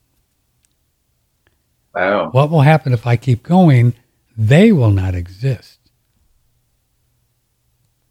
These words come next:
Speaker 2: What do you think that means?
Speaker 1: Well, I mean, whoever you and I really are predates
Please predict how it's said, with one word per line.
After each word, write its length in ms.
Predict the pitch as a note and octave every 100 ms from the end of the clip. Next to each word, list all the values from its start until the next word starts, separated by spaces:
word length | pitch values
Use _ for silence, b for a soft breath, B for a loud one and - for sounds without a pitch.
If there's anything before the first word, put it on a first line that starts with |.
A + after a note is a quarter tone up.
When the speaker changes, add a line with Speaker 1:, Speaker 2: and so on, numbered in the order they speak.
| _ _ _ _ _ -
Speaker 2:
What 80 | B2
do 40 |
you 60 | A#2
think 220 | B2 G#2+
that 160 | G#2+
means? 320 | F#2 D#2 _ _ _ _ _ _ _ _ _ _ _ _ _ _ -
Speaker 1:
Well, 140 | A#2
I 100 | B2+
mean, 320 | C3 B2 A2+ - _ _ _ _ C3+ _ _ - C3+
whoever 760 | D#3 C#3+ B2+ B2 A#2 A#2 A#2 -
you 480 | A#2 A#2+ C3 C3+
and 100 | A#2+
I 140 | A#2 B2
really 440 | A#2 A#2 A2 A2
are 400 | A2 G#2+ G2 G2+ _ _ _ _ _ _ _ _ -
predates 680 | C3+ C3+ A#2 A#2 A#2 A#2